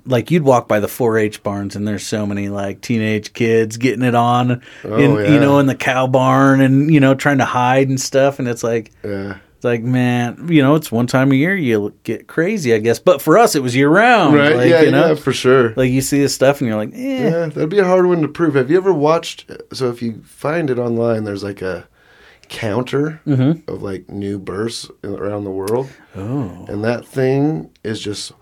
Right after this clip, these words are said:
Speaker 2: like, you can't even fucking see the numbers 'cause it's just
Speaker 1: Right.
Speaker 2: spinning so fast. So
Speaker 1: Right.
Speaker 2: that'd be a hard statistic to try to <laughs> narrow down with the
Speaker 1: Right, you'd have to go, and I, I bet you it's a lot of nine months, uh, 'cause, like,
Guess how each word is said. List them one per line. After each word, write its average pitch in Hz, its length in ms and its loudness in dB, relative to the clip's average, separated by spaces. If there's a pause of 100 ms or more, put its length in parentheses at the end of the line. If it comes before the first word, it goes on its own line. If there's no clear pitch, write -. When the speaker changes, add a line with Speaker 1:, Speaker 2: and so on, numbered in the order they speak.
(200)
Speaker 2:
like, 151 500 2
you 117 60 -12
can't 147 200 2
even 98 200 -6
fucking 135 380 -4
see 147 140 -2
the 120 100 2
numbers 117 360 0
'cause 101 140 -6
it's 87 120 -10
just - 220 -14
Speaker 1:
Right. 110 240 -2
Speaker 2:
spinning 123 240 0
so 101 160 -10
fast. 101 320 -8
So 113 120 2
Speaker 1:
Right. 110 140 -2 (280)
Speaker 2:
that'd 196 160 -2
be 226 80 2
a 175 80 2
hard 160 240 2
statistic - 500 -4
to - 80 -16
try 113 220 -4
to - 60 -12 (260)
<laughs> - 240 -20
narrow 123 480 2
down 117 420 0
with 104 180 -12
the 92 200 -6 (340)
Speaker 1:
Right, 127 200 2
you'd 135 160 4
have 165 140 4
to 139 120 0
go, 156 300 4 (280)
and 156 160 4
I, 175 180 0
I 160 40 2
bet 185 260 2
you 165 60 6
it's 147 120 0
a 135 60 -2
lot 151 240 4
of 135 260 2 (280)
nine 147 400 4
months, 151 380 0 (120)
uh, 135 200 -2 (120)
'cause, 131 220 0
like, 117 180 2